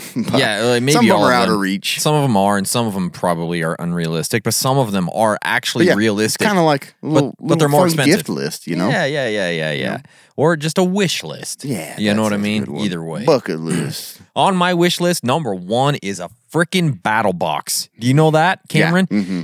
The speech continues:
Speaker 2: 'Cause it
Speaker 1: Should
Speaker 2: is
Speaker 1: be on everybody.
Speaker 2: the monthly subscription box for men, full of solid gear for adventure seekers, survivalists, outdoor enthusiasts, and casual preppers. Each month, Battle Box sends you the coolest selection of handpicked outdoor survival and everyday carry gear,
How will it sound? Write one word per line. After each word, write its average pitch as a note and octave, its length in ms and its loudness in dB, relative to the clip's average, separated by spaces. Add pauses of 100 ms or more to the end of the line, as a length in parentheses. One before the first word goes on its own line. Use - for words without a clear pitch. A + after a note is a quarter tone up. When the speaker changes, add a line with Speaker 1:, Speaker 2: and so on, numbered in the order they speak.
Speaker 2:
'Cause F3 180 0
it F#3+ 120 0
Speaker 1:
Should C4 80 4
Speaker 2:
is - 60 2
Speaker 1:
be G#2 100 2
on E2+ 160 0
everybody. D2 420 -4
Speaker 2:
the F#3+ 100 2
monthly D#3+ 460 2
subscription G#2 640 -4
box F2+ 260 -2
for G2 140 -8
men, F#2+ 420 0
full G#2+ 240 -6
of F2 100 -6
solid A#2+ 480 0
gear G#2+ 220 -2
for F#2+ 140 -4
adventure B2 340 -2
seekers, B2 480 -2 (300)
survivalists, G2+ 840 -2
outdoor A2+ 380 -2
enthusiasts, G#2+ 720 -2
and A#2 400 -2
casual F#2+ 500 -2
preppers. E2+ 600 -4
Each C#3 220 -2
month, C#3 260 0 (380)
Battle E3+ 180 0
Box D3 200 0
sends D3 220 0
you D3 80 2
the D#3+ 100 2
coolest D#3+ 460 2
selection B2+ 420 -2
of E2 100 -6
handpicked F#3+ 520 -4
outdoor G2+ 440 -2
survival E2+ 580 -4
and E2 160 -6
everyday G2+ 480 -2
carry F#2 360 -6
gear, F#2 240 -4